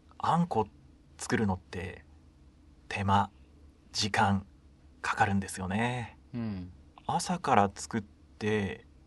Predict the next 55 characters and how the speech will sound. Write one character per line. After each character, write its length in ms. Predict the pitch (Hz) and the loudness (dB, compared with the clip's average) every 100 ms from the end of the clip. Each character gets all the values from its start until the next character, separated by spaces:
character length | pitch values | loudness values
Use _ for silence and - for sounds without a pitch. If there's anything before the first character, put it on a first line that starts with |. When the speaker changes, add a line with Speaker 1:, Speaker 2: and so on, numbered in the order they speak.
| - - | -20 -4
Speaker 1:
煮 140 | 98 | -2
始 260 | 98 107 107 | 0 0 -2
め 160 | 110 90 | -4 -6
て、 480 | - 95 90 76 - - - - - - - - - - 104 | -8 -8 -6 -10 -16 -20 -20 -20 -20 -20 -20 -20 -20 -14 -6
よ 140 | 117 | 0
う 40 | |
や 100 | 151 | 0
く 120 | - 147 | 0 -4
昼 320 | - 123 160 - - | 0 2 0 -2 -4
過 80 | 151 | -4
ぎ 140 | 156 156 | -4 0
ぐ 100 | 160 | 6
ら 120 | 120 | 6
い 80 | 95 | 4
に 240 | - - - - - - - - - - | -6 -12 -18 -20 -20 -20 -20 -20 -12 -4
で 100 | 101 | -4
き 80 | |
た 100 | - | -4
ん 40 | 90 | -14
で 80 | - | -12
す 100 | 120 | -8
ね。 200 | 160 - - - - - - | -8 -10 -20 -20 -20 -20 -12
で、 240 | - 98 87 - - - | -4 -2 -4 -12 -20 -16
そ 220 | - - | -10 -4
れ 80 | 120 | 0
を 140 | 151 147 | 2 2
考 240 | 143 147 151 | 0 0 -2
え 80 | 127 | -2
る 100 | 98 | -2
と、 360 | 98 95 76 - - - - - - - | -2 -2 -4 -14 -20 -20 -20 -20 -12 2
世 160 | 120 | 4
の 320 | 131 98 78 - - - - - | 8 6 4 -4 -20 -20 -16 0
和 160 | 101 | 4
菓 100 | 98 | 6
子 140 | 95 107 | 4 0
屋 80 | |
さ 140 | 98 104 | 0 0
ん 60 | |
と 100 | 101 | 0
い 60 | 92 | -4
う 40 | |
か、 220 | 90 - - - - - - - | -8 -12 -14 -20 -20 -20 -20 -4
あ 140 | 101 | 0
ん 80 | 110 | 2
こ 100 | 104 | 0
職 220 | 117 107 | -2 -2
人 160 | 101 87 | -2 -4
さ 140 | 85 | -10
ん 60 | 90 | -12
だ 80 | 95 | -12
っ 20 | |
た 80 | - | -14
り 80 | - | -12
と 80 | |
か 180 | - - | -10 -10